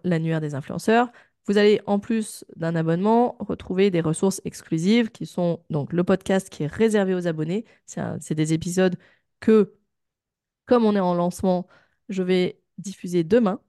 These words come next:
exceptionnellement demain pendant une semaine, donc du vingt au vingt-sept décembre.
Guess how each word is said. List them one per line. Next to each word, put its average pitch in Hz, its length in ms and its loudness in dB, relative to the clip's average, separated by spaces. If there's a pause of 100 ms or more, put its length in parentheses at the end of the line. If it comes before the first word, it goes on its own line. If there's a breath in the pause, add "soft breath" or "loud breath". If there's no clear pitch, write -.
(180)
exceptionnellement 185 720 -4
demain 190 480 0 (120)
pendant 160 340 -8
une 349 80 -2
semaine, 220 380 2
donc 180 180 -4
du 160 180 -2
vingt 214 200 0
au 202 60 0
vingt-sept 185 300 -4
décembre. 202 440 -2